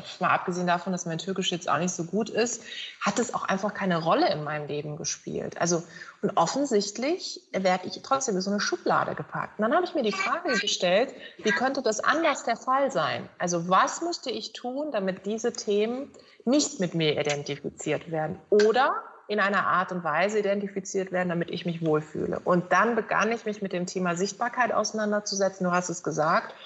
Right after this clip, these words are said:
online ist für mich nur das Tool. Also Social Media ist für mich eher die Möglichkeit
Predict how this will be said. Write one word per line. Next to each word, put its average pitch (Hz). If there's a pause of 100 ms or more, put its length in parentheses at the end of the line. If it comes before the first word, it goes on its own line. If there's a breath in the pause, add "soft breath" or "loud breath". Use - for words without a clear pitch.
(360 loud breath)
online 196
ist 196
für 196
mich 185
nur 180
das 170
Tool. 208
Also 156
Social 180
Media 190
ist -
für 185
mich 170
eher 170 (840)
die 185
Möglichkeit 185